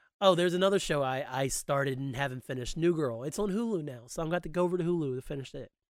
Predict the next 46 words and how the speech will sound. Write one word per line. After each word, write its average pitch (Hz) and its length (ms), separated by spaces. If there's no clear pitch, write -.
<sighs> - 60
Well, 110 240
I 120 100
barely 101 300
started 104 360
it, - 100
so 127 140
I - 20
got 135 160
a 120 40
ways 113 200
to - 80
go. 135 260
That's 160 200
another 196 240
one 165 100
that's 139 160
on 127 80
the 117 60
list. 135 400
Gotta, 151 280
I 156 60
gotta 170 260
focus. - 540
Gotta 165 140
focus 262 340
on 214 120
these 185 140
projects. 131 540
But 156 140
then 160 120
I 143 140
finished 262 320
B 208 120
M 165 100
F 160 160
pretty 135 120
quickly. 160 380
B 175 100
M 190 100
F 175 160
was 135 140
no 139 100
problem. 123 400
Finished 180 240
season, 156 360